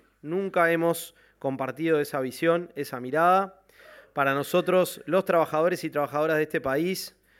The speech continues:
independientemente de su situación económica, social, de su contexto de vida, de las oportunidades que hayan tenido o no, de las posibilidades que se les presenten en el camino, tienen un enorme valor y un enorme potencial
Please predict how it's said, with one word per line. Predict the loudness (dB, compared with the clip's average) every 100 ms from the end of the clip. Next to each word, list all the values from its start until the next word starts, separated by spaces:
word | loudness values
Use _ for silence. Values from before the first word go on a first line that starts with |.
| _
independientemente | -6 -4 -2 0 -2 0 0 -2 -4
de | -6
su | -6 -12
situación | -14 -10 -10 0 2 2 0 -10 _ _ _
económica, | -12 -6 -2 0 0 0 -4 -6
social, | -8 -4 2 2 2 -4 _ _ _ _ _
de | -8
su | -6 -4
contexto | -2 -2 -2 -4 -2 0
de | 2
vida, | 2 4 4 4 0 -6
de | -6
las | -6
oportunidades | -8 -10 -12 -12 -8 -6 -4
que | -6
hayan | -6 -6
tenido | -6 -4 -2
o |
no, | 0 0 -2 -8 _ _ _ _ -6
de | -4
las | -4
posibilidades | -6 -6 -2 2 2 2
que | -2
se | -4
les | -2
presenten | -6 -4 -2 0 0
en | -2
el | -2
camino, | -4 0 2 2 0 -10 _ _ _ _ _ _
tienen | 2 4 6
un | 4 0 -2
enorme | 0 2 2 2
valor | 4 4 4
y | 2
un | 0
enorme | 0 0 -2
potencial | -4 -4 -6 -4 2 2 2